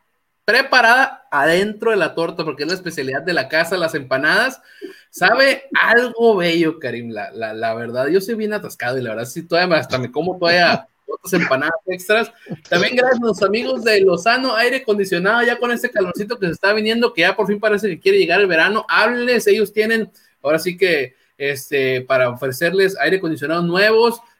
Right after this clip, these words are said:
este, reparar, este, darle mantenimiento a sus aires acondicionados, háblenle, ahí tienen sus redes sociales, y a los amigos de E D P Eléctrica del Pacífico, si quieren hacer alguna, o alguna modificación en casa,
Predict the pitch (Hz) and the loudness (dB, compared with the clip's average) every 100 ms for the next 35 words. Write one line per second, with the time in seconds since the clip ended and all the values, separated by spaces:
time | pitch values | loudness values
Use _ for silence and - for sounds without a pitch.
0 | - 127 127 120 127 123 123 143 175 202 | -8 -8 -6 -6 -6 -2 0 2 4 2
1 | 180 156 147 170 175 156 135 131 147 175 | -2 -4 -2 0 -2 -6 -6 -4 -4 -4
2 | 175 175 160 165 175 170 131 127 127 151 | -4 -4 -2 -2 -2 -6 -10 -8 -6 -4
3 | 180 - 175 208 233 220 208 190 208 202 | -4 -6 -2 -2 0 0 0 0 -2 0
4 | 170 160 196 185 151 185 202 240 240 - | -2 2 0 0 -2 2 4 2 0 -10
5 | - - 269 294 220 233 262 208 220 247 | -16 0 4 4 4 2 2 4 6 4
6 | 247 247 233 240 240 226 190 160 - 143 | 4 2 4 2 0 -4 0 -2 -2 -6
7 | 131 220 240 220 185 156 202 214 180 202 | -4 -4 -2 -2 -2 2 2 2 0 2
8 | 202 202 220 214 180 165 165 202 208 170 | 2 0 0 -2 -2 -4 -2 -2 -2 -6
9 | 156 156 131 190 202 190 165 208 202 214 | -6 -6 -4 -2 -2 0 2 2 4 2
10 | 214 | 2